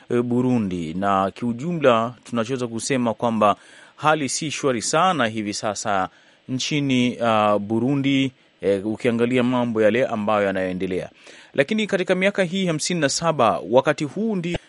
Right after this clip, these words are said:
na kuweka mazingira ya kile ambacho kipo leo, uh, kutokana na yale yaliyokuwepo siku za nyuma.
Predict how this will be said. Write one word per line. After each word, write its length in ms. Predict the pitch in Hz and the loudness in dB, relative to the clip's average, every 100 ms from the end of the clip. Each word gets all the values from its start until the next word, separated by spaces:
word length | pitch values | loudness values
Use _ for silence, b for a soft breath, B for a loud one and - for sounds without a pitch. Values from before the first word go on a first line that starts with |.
| b | b
na 160 | 131 127 | 0 2
kuweka 320 | 139 147 160 | 2 0 2
mazingira 640 | 143 131 135 135 151 143 | 0 0 -4 0 4 4
ya 180 | 123 127 | 4 -2
kile 280 | - 156 151 | -2 0 0
ambacho 400 | 143 139 - 123 | 2 0 0 -6
kipo 420 | - 190 185 151 | -6 -8 -2 0
leo, 420 | 139 156 143 117 - b b b | 4 6 6 4 -4 b b b
uh, 480 | 113 117 113 113 110 | 4 8 8 8 6
kutokana 500 | - 127 131 147 139 | 4 -2 0 0 0
na 220 | 135 123 | 2 2
yale 240 | 110 135 165 | 4 2 2
yaliyokuwepo 460 | 170 160 165 160 | 0 -2 -4 -4
siku 200 | 156 - | -6 -6
za 180 | 165 151 | -6 -4
nyuma. 240 | 180 123 | -4 -6